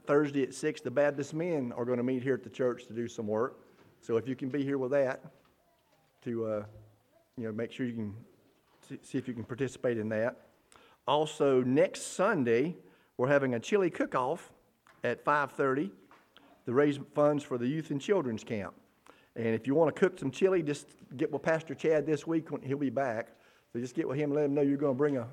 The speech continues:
a pot of your own special recipe, and we'll see how,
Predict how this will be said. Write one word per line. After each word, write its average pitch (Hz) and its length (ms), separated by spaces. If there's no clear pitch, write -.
a - 40
pot - 200
of 135 100
your 135 220
own 131 180
special 135 380
recipe, 135 600
and 117 120
we'll 123 140
see 135 220
how, 131 160